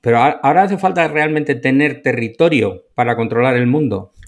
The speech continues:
O, por ejemplo, controlando cosas como la economía o la información, eh, eres mucho más efectivo sin necesidad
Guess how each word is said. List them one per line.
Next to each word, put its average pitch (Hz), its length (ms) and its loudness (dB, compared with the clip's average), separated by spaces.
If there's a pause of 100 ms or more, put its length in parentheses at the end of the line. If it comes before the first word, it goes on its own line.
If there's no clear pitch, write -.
O, 127 460 2
por 123 100 0
ejemplo, 151 340 0
controlando 143 540 0
cosas 131 280 -2
como 123 240 -2
la 120 80 0
economía 117 720 -4 (520)
o 117 200 0
la 113 120 2
información, 113 1040 -2 (500)
eh, 117 760 0 (680)
eres 139 280 2
mucho 143 300 0
más 131 180 -2
efectivo 117 680 0 (500)
sin 123 480 -2
necesidad 117 1040 -2